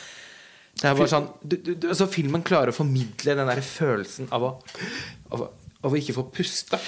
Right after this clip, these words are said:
Speaker 2: Ja, og så bringer den, det den lykkes med i akkurat det du sier nå, er jo nettopp det at den da bringer hennes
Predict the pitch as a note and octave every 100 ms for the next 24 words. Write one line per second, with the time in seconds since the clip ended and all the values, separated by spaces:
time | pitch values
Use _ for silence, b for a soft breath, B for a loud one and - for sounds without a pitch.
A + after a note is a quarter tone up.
0 | B B F3 G#3 F#3 F3+ E3+ F3+ A#2 F#3
1 | D3+ C#3 C#3 D#3 E3 - - D3+ D3 -
2 | - - C#3 C3 B2+ - B2 C3 - A2
3 | A#2+ A2 A#2+ G#2 G2+ A#2 A2 G#2+ G#2+ A#2
4 | A#2 A2+ B2 B2+ - B2+ F#2+ F2 A#2 -
5 | -